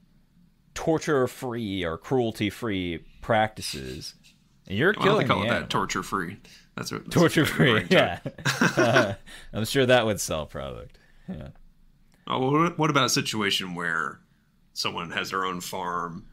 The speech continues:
Speaker 2: and they have their own chickens or their own beef or pigs and large amounts of space for them to graze and good food, and, like,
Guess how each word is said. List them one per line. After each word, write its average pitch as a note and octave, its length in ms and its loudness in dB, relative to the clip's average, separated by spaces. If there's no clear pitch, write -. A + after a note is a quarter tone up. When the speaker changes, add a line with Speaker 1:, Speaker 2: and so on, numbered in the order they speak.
Speaker 2:
and F2 140 -14
they D#2+ 60 -14
have F2 500 -8
their - 120 -8
own - 160 -12
chickens C3+ 500 0
or G2+ 80 -2
their F#2 200 -4
own F#2 320 -6
beef F2 240 -12
or F2+ 60 -14
pigs F2+ 400 -4
and - 220 -16
large F2 600 -6
amounts F2+ 240 -10
of - 60 -4
space G2+ 300 -2
for G#2+ 120 -4
them F#2+ 180 -6
to F#2+ 80 -8
graze G2 540 -2
and E2 140 -14
good F2+ 180 -8
food, F2+ 360 -10
and, E2 120 -10
like, - 300 -14